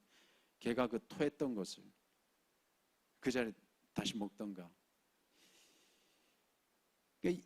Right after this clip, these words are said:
이 얼마나 저희가 연약하면 실은 다른 어떤 잣대나 누구를 비교하기에도 우리 스스로를 돌아보기에도 너무 시간이 없죠.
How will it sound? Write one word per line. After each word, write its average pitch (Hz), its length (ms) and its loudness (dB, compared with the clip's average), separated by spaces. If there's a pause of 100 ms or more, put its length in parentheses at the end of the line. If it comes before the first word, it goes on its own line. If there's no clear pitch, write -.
(100)
이 220 240 2
얼마나 220 500 8
저희가 127 880 4
연약하면 101 1300 -2 (640)
실은 180 720 2 (400)
다른 147 340 2
어떤 175 420 2
잣대나 160 920 4
누구를 131 520 2 (100)
비교하기에도 139 1080 2 (1600)
우리 143 180 0
스스로를 190 420 2
돌아보기에도 113 580 0
너무 95 640 -6 (240)
시간이 123 440 -6
없죠. 85 420 -14